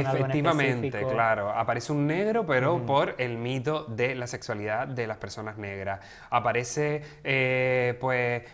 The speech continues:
Speaker 2: em,
Speaker 1: Una chica
Speaker 2: cualquier
Speaker 1: travesti, un lo que sea.
Speaker 2: Efectivamente. Entonces,
Speaker 1: Ujú.
Speaker 2: siempre estamos, eh, mm,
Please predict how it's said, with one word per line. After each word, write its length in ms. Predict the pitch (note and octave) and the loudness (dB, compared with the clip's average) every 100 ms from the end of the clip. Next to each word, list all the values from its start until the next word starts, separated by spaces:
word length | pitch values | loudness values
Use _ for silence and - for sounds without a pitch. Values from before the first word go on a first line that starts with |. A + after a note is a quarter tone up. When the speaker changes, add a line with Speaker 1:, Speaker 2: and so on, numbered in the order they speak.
| - | -10
Speaker 2:
em, 420 | A#2+ A#2+ A#2 A#2 | -2 2 2 0
Speaker 1:
Una 140 | A#2 A#2 | -4 -8
chica 140 | - | -2
Speaker 2:
cualquier 260 | B2+ B2 B2+ | 0 2 2
Speaker 1:
travesti, 760 | B2 A#2+ D3+ D3 - D3+ D3+ | 2 2 0 -2 -4 -2 0
un 60 | D3+ | 0
lo 60 | C#3+ | 2
que 60 | |
sea. 60 | B2+ | 0
Speaker 2:
Efectivamente. 960 | C3+ C3 C#3+ A#2 A2+ A2 G2+ G2+ F#2+ - | 0 0 2 2 2 -4 -6 -10 -10 -6
Entonces, 380 | B2 C3 B2+ A#2 A#2+ | -4 -2 -4 -8 -10
Speaker 1:
Ujú. 80 | |
Speaker 2:
siempre 460 | A#2+ - C#3+ C#3+ E3+ | -6 0 0 0 -4
estamos, 420 | - D#3+ E3+ F#3+ - | 0 2 2 -2 0
eh, 540 | B2 A#2 A2 G#2 G2+ - | 0 2 2 -2 -8 -10
mm, 260 | A#2 A2 | -8 -8